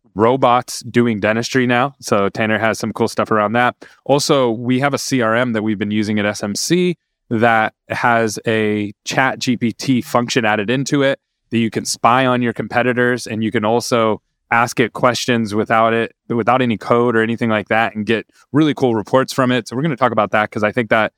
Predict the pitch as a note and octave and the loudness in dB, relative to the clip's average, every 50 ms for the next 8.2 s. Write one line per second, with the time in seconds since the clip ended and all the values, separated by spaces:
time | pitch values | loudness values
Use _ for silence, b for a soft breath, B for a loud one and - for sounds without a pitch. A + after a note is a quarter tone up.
0 | _ _ _ _ - G#2+ F#2+ A#2 A#2 B2 A#2 A2 G#2+ F#2 - A2 G#2 - - - | _ _ _ _ -6 0 2 2 2 2 0 0 0 0 0 -2 -2 -2 -6 -2
1 | - A#2+ G2+ G2+ - A2 A2+ A2 - B2 G#2+ - - A#2 A2 G#2+ G#2 - - _ | -2 0 0 0 0 2 0 2 0 -2 -4 0 0 0 2 0 0 -4 -10 _
2 | _ _ _ _ _ _ - A2 G2+ G2 G2+ G#2 G2 - B2 G2 G#2+ A2+ A2 G2+ | _ _ _ _ _ _ -2 0 0 0 0 -2 -4 -6 -6 -2 0 0 0 2
3 | - C3 B2+ A#2 A#2 B2 A#2 - C3 B2+ B2 C3 A#2 A#2+ A2 G#2+ G#2+ A2+ B2+ C#3 | 2 0 0 2 2 0 0 2 0 0 0 0 -2 -4 -4 -2 -2 0 0 0
4 | D3 D#3+ D#3 - - A#2 G#2+ G2+ G2+ F#2+ - _ _ _ _ _ _ _ - - | 0 -2 -4 -4 -4 -2 -2 -2 -2 -4 -8 _ _ _ _ _ _ _ -2 0
5 | B2+ A#2+ A#2+ B2 B2 A#2+ A#2+ A2+ A#2 A2 - - - E3 F3 D#3+ - - C#3+ D#3 | 2 4 4 4 2 2 0 -2 -4 -6 -6 -4 -4 -4 -4 -4 -6 -6 -4 -2
6 | D3 C3 B2 A#2+ B2 B2+ A#2+ G#2 G#2 G#2+ G2+ - - C#3+ E3+ E3 B2+ F#2+ - B2 | 0 0 0 0 0 0 0 0 0 -2 -2 -2 -2 0 0 0 -2 -2 -2 -4
7 | G#2+ - - A#2 G#2+ G#2 G2+ G2 - - - - C3 C3 C#3 C#3+ C3 A2 G#2+ G2+ | -4 -2 -2 0 0 0 0 0 -4 -6 -6 -2 0 0 0 0 0 0 0 0
8 | G2+ F#2 - - | 0 -2 -4 -8